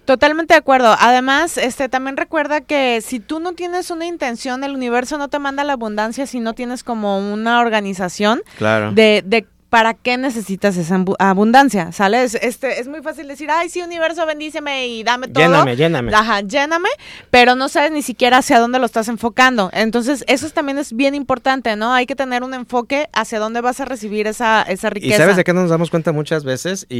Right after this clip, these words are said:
Speaker 2: y, y, y, y lo veo mucho en el acompañamiento terapéutico, de que el, hay una gran cantidad de personas que no se dan cuenta, eh, de lo bendecidas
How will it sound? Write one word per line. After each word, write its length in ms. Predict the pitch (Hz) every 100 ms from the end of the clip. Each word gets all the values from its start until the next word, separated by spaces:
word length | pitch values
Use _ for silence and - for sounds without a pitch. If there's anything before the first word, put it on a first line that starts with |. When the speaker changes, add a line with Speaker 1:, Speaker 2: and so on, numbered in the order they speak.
| 117
Speaker 2:
y, 160 | 123 113
y, 180 | 123 117
y, 240 | 123 120 127
y 40 |
lo 100 | 120
veo 140 | 120 143
mucho 160 | 135
en 60 | 143
el 60 | 113
acompañamiento 360 | 110 113 117
terapéutico, 640 | 139 110 - 113 127 - - _ _ _
de 140 | 127
que 120 | 123 127
el, 160 | 127 _ _ _ _
hay 160 | - 147
una 140 | 165
gran 220 | 139 147
cantidad 280 | 147 135 135
de 100 | 135
personas 420 | 131 107 117 135
que 80 | 123
no 80 | 127
se 120 | 147
dan 180 | 135 139
cuenta, 500 | 135 127 120 143 220 _ _ _ _ _ - 117 -
eh, 580 | 120 117 113 110 110 104 _ _ -
de 140 | 131
lo 120 | 127
bendecidas 800 | 131 127 123 147 151 190 190